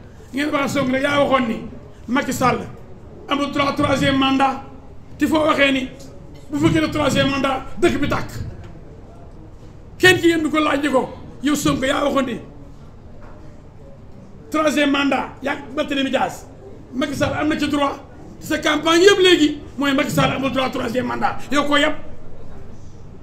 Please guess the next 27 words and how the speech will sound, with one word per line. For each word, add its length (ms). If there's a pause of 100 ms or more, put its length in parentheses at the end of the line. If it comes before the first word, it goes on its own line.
(380)
Ma 100
bëgg 200
bu 80
ba 120
léegi, 420 (760)
yéen 140
ñi 80
sama 220
xarit, 240
yéen 120
journaliste 420 (680)
yi, 60
ñu 40
bokk 200
liggéey 200
bi 60
man 120
ak 60
yéen, 200 (920)
di 160
leen 220
ñaan, 180 (1000)
ngeen 200
war 120
Sonko 260
di 100
ko, 180